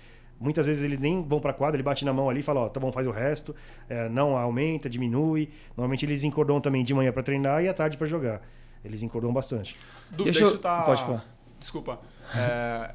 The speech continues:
Speaker 2: eles pagam por isso ou isso tá por dentro do torneio?
Speaker 1: Não, eles pagam.
Speaker 2: Eles
Speaker 1: Eles
Speaker 2: pagam
Speaker 1: pagam,
Speaker 2: por
Speaker 1: eles
Speaker 2: isso. Mesmo
Speaker 1: pagam.
Speaker 2: quando tem uma, tem uma marca por trás, ela, a marca ela traz só os profissionais.
Speaker 1: E,
Speaker 2: E
Speaker 1: e as
Speaker 2: aí,
Speaker 1: ma-, e as
Speaker 2: e,
Speaker 1: máquinas.
Speaker 2: e as máquinas,
Speaker 1: É.
Speaker 2: obviamente. E aí,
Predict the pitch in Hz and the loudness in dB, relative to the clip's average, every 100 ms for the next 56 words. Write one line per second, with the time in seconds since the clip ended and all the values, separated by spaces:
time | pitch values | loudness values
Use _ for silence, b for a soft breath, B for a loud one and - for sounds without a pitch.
0 | - 151 160 214 226 175 156 240 - 208 | -10 -8 -2 0 0 0 -2 -4 0 0
1 | - 165 170 160 147 147 156 143 120 110 | 2 -2 -2 -6 -6 -4 -2 -2 -4 -2
2 | 123 123 131 127 107 95 - 127 117 147 | -2 -2 -2 -2 -2 -8 -10 -10 -2 -2
3 | 165 180 147 117 151 170 170 165 160 147 | -2 -4 -6 -4 -6 -6 -8 -8 -8 -8
4 | 143 123 151 143 143 165 175 156 131 147 | -12 -14 -10 -6 -4 -4 -6 -12 -4 -2
5 | 151 180 180 151 147 143 156 160 147 175 | -2 -2 -4 -4 -4 -6 -6 -6 -4 -4
6 | 160 - 175 190 190 - 175 151 151 233 | -4 -2 -4 -4 -8 -6 -6 0 0 0
7 | 240 - b b 127 139 135 139 123 135 | -8 -16 b b -10 0 2 4 2 0
8 | 127 127 120 143 147 135 123 135 180 123 | -2 0 -2 -2 -2 -4 -2 -4 -2 -2
9 | 127 131 120 143 214 262 220 180 165 160 | -2 -2 -2 -4 -6 -10 -8 0 0 0
10 | 170 | -6